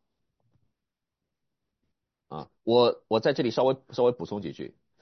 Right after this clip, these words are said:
我之前反复跟你们说的，现在的所谓的基督化的教育，无论你是在家教育还是教会学堂，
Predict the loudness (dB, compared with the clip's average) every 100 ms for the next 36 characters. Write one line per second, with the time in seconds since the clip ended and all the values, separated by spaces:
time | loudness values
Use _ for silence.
0 | -2 -2 2 0 2 0 0 0 0 0
1 | -6 0 0 0 -4 _ _ 2 2 4
2 | 2 2 0 -8 -2 2 2 2 -2 -2
3 | 0 0 -2 -2 -2 -4 -8 _ -4 2
4 | 2 0 -2 -2 0 0 0 0 -2 -6
5 | -4 -2 -2 -4 -8 -14